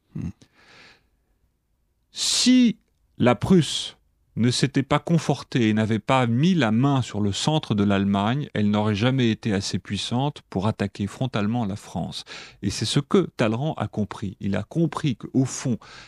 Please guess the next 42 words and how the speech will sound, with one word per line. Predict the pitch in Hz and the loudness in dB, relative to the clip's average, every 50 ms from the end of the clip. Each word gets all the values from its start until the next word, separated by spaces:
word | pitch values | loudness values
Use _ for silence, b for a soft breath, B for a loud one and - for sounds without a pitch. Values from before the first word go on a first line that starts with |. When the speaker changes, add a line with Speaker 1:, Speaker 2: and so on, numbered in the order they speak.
| B B B | B B B
Speaker 2:
l'intérêt | 101 113 147 175 165 - 165 151 147 143 | 2 4 4 4 4 4 2 2 4 4
de | 131 113 | 2 2
la | 107 | 0
France, | 104 - - - 101 95 95 95 95 - - b b b b b b b b - | -2 -4 -6 -6 -6 -4 -4 -4 -6 -6 -8 b b b b b b b b -6
c'était | - 117 104 - 127 117 | -4 -4 -2 0 0 4
d'éviter | 113 160 190 165 147 151 151 - - - 160 170 180 151 | 4 4 4 4 4 2 0 -2 -2 -2 0 0 0 0
de | 107 117 | -2 -2
faire | 107 - - 143 135 120 | -4 -2 -2 -2 0 0
une | 123 113 110 107 | 0 0 0 -2
Prusse | - - - 160 151 147 - - - - - _ | -6 -6 -4 -2 -2 -2 -4 -6 -10 -12 -14 _
puissante | - - 170 160 - - 165 156 156 165 170 - - - _ _ | -4 -2 -2 0 0 -2 -2 -2 -2 -2 -4 -6 -10 -18 _ _
au | 123 117 | -2 -2
centre | 104 - - 131 120 113 | -2 -2 -2 -2 0 0
de | 107 | 0
l'Allemagne. | 101 101 98 98 92 92 87 87 85 82 101 - B B B B B B B B | 0 0 0 0 -2 -2 -4 -4 -6 -8 -12 -14 B B B B B B B B
Et | 113 | -16
que | - - 113 98 | -8 -6 -6 -4
c'est | - - - 107 - | -4 -2 -2 -2 0
une | - 170 180 | 2 0 0
fois | 165 - - 170 | 0 -2 -4 -6
qu'elle | 156 - 123 113 107 | -4 -2 -2 0 0
le | 107 107 | 0 0
serait, | 107 - - - 113 107 139 170 208 202 - | -2 0 0 -2 0 0 -2 -4 -4 -6 -8
et | - | -8
Talleyrand | - 104 98 98 95 98 98 | -6 -6 -6 -6 -6 -6 -6
a | 98 | -8
tout | - - 190 180 | -2 -2 -2 -2
fait | - - - 147 113 98 - _ _ _ - | -2 -4 -4 -6 -6 -6 -10 _ _ _ -16
pour | - - | -16 -8
qu'elle | - 110 101 98 | -4 -4 -2 0
ne | 107 120 | 2 2
le | 143 165 | 2 2
soit | 160 - - - 110 - | 2 0 -4 -6 -6 -4
pas, | - 104 101 - | -4 -4 -4 -2
et | - | -2
ça | - - - 101 92 | -2 0 2 2 0
a | 98 | 0
quand | - 120 117 | 0 0 0
même | 110 110 113 | 2 2 2
duré | 107 107 107 98 101 95 | 2 2 0 0 0 -2
soixante | - - - 185 175 - - 107 107 - - | -2 2 2 2 4 4 2 0 0 0 0
ans, | 113 139 196 | 0 0 0